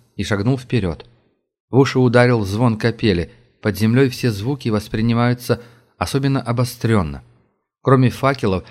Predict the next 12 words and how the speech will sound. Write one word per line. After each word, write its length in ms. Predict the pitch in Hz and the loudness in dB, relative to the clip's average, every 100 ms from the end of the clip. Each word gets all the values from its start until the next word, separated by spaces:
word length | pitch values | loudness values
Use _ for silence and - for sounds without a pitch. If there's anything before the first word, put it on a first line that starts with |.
| - _ | -20 _
в 40 | |
пещере 380 | 120 110 143 139 | -6 -2 0 0
полыхали 520 | 131 123 123 135 131 | 2 0 0 0 0
четыре 360 | 113 120 127 120 | -2 -2 0 0
костра. 500 | 120 120 104 90 - _ _ _ _ | -2 -4 -4 -4 -6 _ _ _ _
Возле 300 | - 113 107 | 0 2 2
каждого 380 | 104 135 127 113 | 2 0 2 2
сидело 380 | 104 104 117 120 | 0 0 0 0
по 140 | 113 | 0
два 200 | 98 107 | 0 0
десятка 540 | 113 101 123 117 - - - _ | 0 -2 -2 -4 -4 -10 -10 _
башатунмайцев, 920 | 110 104 113 117 120 117 90 - 76 | -2 -2 -2 0 2 2 0 -4 -12